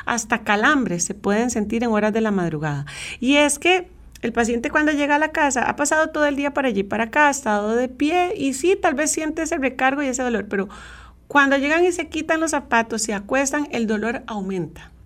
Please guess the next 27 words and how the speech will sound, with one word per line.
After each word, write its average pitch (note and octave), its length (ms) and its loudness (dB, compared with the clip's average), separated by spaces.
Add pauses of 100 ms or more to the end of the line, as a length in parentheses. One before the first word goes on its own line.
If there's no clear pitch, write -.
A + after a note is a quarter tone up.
(120)
El F#3 140 -2
dolor A#3 240 4
es C4+ 180 2
peor. F#3+ 360 -2
¿Por G3+ 200 -4
qué? E4+ 300 2 (720)
Porque G#3 240 -2
ya F#3+ 140 0
la G3 160 -2
pierna A#3+ 300 2
está A#3+ 200 0
recargada, G#3+ 640 2 (300)
recargada G3 460 2
de G#3 40 0
un A3+ 80 -2
montón B3 260 -4
de B3+ 100 -6
sustancias A3+ 580 -4 (120)
que A#3 360 2
inflaman B3+ 800 0
el C#4+ 120 -2
músculo, A#3 800 -2 (480)
que A3+ 280 4
lo, G#3 440 4
lo, E3 640 0 (100)
lo F3 140 -2
embotan, B3+ 540 4